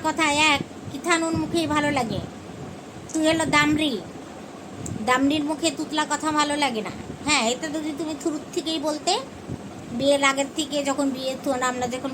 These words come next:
ব্লগে দেখতাম তুমি তুতলি, তাহলে মনে করতাম হ্যাঁ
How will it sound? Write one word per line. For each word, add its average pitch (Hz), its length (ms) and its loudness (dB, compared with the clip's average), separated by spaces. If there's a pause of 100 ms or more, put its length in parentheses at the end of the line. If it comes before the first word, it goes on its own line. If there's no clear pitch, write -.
(100)
ব্লগে 247 300 2
দেখতাম 240 420 -2
তুমি 262 300 -2
তুতলি, 277 400 4 (580)
তাহলে 240 200 2
মনে 247 240 0
করতাম 254 360 -4
হ্যাঁ 262 140 2